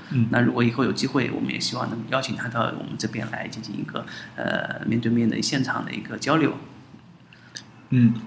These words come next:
Speaker 1: 那今天
Speaker 2: 那今天我们基本上就到这边。那，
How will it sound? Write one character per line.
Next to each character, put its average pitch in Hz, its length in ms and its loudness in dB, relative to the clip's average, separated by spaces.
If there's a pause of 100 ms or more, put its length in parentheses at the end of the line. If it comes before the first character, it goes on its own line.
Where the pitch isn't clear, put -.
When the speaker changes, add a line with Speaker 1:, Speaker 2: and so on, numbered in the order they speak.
(260)
Speaker 1:
那 123 480 4 (460)
今 135 180 8
天 131 400 8 (280)
Speaker 2:
那 147 120 8
今 160 140 6
天 185 120 6
我 147 60 10
们 110 240 6
基 - 120 2
本 123 120 2
上 - 140 -4
就 123 80 -4
到 123 180 0
这 135 160 0
边。 135 280 2 (260)
那， 120 300 4